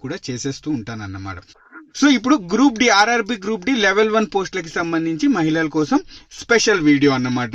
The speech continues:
ఇది, ఓకేనా? So ఎక్కడ స్కిప్ చేయకుండా పూర్తిగా చూడండి, మీకు బెస్ట్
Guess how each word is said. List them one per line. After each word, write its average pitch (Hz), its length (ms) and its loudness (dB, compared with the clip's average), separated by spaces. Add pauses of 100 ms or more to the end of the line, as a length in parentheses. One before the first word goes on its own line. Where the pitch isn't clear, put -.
(140)
ఇది, 110 200 -8
ఓకేనా? 190 220 0 (320)
So 269 60 -2 (200)
ఎక్కడ 240 480 -2
స్కిప్ - 360 -12
చేయకుండా 202 380 -4 (140)
పూర్తిగా 165 460 -6
చూడండి, 156 340 -4 (120)
మీకు 175 220 -8 (140)
బెస్ట్ 151 240 -8